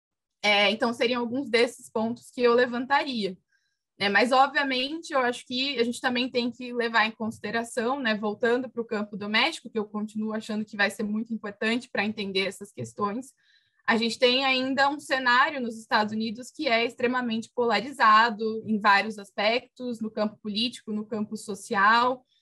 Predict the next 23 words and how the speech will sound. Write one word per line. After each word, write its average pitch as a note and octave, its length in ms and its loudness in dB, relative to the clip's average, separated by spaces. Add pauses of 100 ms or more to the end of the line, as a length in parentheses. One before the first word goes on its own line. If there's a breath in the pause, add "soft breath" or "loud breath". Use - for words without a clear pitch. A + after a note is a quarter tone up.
(260)
é, G#3+ 180 4
um A3+ 140 0
cenário A3+ 480 2
também A3+ 320 -4
de G#3+ 80 -6
desigualdade G#3+ 1000 2
econômica A3+ 960 -2
e, G#3 240 -4
e, G#3 300 -6
né, G#3+ 460 -2
e, F#3 260 -16
e G3+ 80 -10
problemas A#3 580 0
econômicos B3 600 -4
estruturais B3 840 0
que A#3+ 100 -12
se A#3 160 -10
mantêm A#3+ 680 0
aí A3 260 0
há G#3 100 0
muitas A3+ 480 0
décadas G3+ 720 -2
já F#3+ 340 2